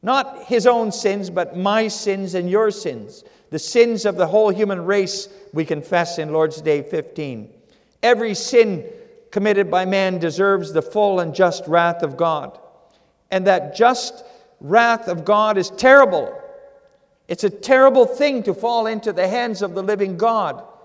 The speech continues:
it says in Hebrews ten. Well, that's what the Savior had to undergo for salvation. That was his task as Savior.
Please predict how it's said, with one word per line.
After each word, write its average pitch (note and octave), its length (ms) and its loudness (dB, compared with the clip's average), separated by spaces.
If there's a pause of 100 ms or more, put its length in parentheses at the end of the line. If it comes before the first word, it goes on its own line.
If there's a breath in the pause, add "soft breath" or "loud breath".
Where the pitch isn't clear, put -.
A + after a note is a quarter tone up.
it - 100 -14
says F3+ 240 -2
in E3+ 140 -6
Hebrews D#3+ 360 -6
ten. D3+ 320 -10 (1700)
Well, F#3+ 140 -2
that's B3+ 240 -2
what A#3 180 -4
the F#3 340 -4
Savior F#3+ 520 2
had E3+ 300 0
to F3 120 0
undergo D#3 760 0 (2750)
for - 200 -12
salvation. G2+ 640 -12 (680)
That A2+ 300 -10
was F#2+ 360 -16
his F#2+ 320 -14
task G2+ 520 -14 (500 soft breath)
as G2+ 240 -16
Savior. - 600 -14